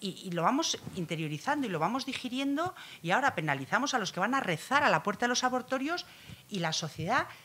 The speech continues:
tragamos con todo. Somos tremendamente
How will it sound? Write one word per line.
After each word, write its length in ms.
tragamos 480
con 200
todo. 440
Somos 420
tremendamente 640